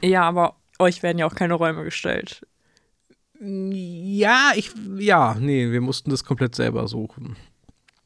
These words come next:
Speaker 2: Aber die Hatz hat eine reißerische Überschrift jetzt gebracht: äh, verdeckte Parteienfinanzierung bei den Grünen. Die haben ja, äh, quasi ihre grüne Zentrale, da sind ja ganz viele von den Grünen drin.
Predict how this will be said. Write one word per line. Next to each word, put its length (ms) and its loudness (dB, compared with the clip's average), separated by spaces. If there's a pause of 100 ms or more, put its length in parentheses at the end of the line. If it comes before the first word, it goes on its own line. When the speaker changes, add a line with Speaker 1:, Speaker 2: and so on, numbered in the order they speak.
(180)
Speaker 2:
Aber 240 4
die 140 0
Hatz 260 0
hat 140 0
eine 100 -2
reißerische 460 0
Überschrift 400 -2
jetzt 160 -4
gebracht: 580 -6 (520)
äh, 160 2
verdeckte 500 -2
Parteienfinanzierung 800 -2
bei 120 0
den 160 0
Grünen. 560 2 (760)
Die 200 4
haben 280 2
ja, 460 2
äh, 40 -4
quasi 360 -4
ihre 400 -4
grüne 400 0
Zentrale, 640 -4 (100)
da 160 -6
sind 140 -8
ja 80 -8
ganz 200 -8
viele 440 -2 (180)
von 280 -4
den 140 2
Grünen 400 0 (540)
drin. 600 4